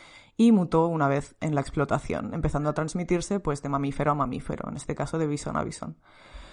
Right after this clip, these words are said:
Por ahora parece que no ha llegado a infectar a las personas que trabajan en la explotación peletera, posiblemente porque van equipadas con mascarillas. Pero, bueno, este brote gallego ha hecho saltar, obviamente, las alarmas en todo el planeta.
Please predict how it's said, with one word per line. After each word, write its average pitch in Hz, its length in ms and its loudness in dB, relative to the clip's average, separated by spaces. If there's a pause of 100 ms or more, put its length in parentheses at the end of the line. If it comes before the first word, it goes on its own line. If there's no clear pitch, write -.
(180)
Por 196 140 10
ahora 196 280 12
parece 165 260 4
que 170 100 0
no 165 60 2
ha 160 40 2
llegado 160 320 2
a 160 40 0
infectar 156 400 0
a 156 40 2
las 147 140 -2
personas 147 360 -2
que 156 100 0
trabajan 147 680 2
en 160 140 -2
la 147 100 2
explotación 147 520 0
peletera, 190 460 4
posiblemente 143 640 -2
porque 143 260 -4
van 139 160 -2
equipadas 139 500 -6
con 143 140 -6
mascarillas. 208 640 -2 (960)
Pero, 208 280 8
bueno, 180 220 2
este 165 220 2
brote 156 520 4
gallego 170 580 6
ha - 120 -2
hecho - 160 -8
saltar, 147 380 2
obviamente, 143 420 0
las 156 160 0
alarmas 147 400 0
en 143 180 -6
todo 143 200 0
el 143 80 -4
planeta. 147 460 -4